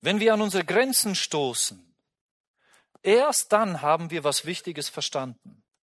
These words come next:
Das ist der erste Schritt auf dem Weg mit Jesus. Es geht nicht darum, dass du und ich, dass wir so richtig schlau sind und dass wir mit allen diskutieren können und immer die richtigen Argumente wissen.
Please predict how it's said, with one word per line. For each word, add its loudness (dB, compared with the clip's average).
Das 0
ist -2
der -6
erste -2
Schritt -8
auf -4
dem -8
Weg -8
mit -8
Jesus. -12
Es 0
geht -4
nicht -6
darum, -4
dass -6
du -8
und -6
ich, -8
dass -6
wir -6
so -8
richtig -8
schlau -2
sind -10
und -10
dass -8
wir -10
mit -10
allen -2
diskutieren -8
können -8
und -8
immer -8
die -12
richtigen -12
Argumente -6
wissen. -16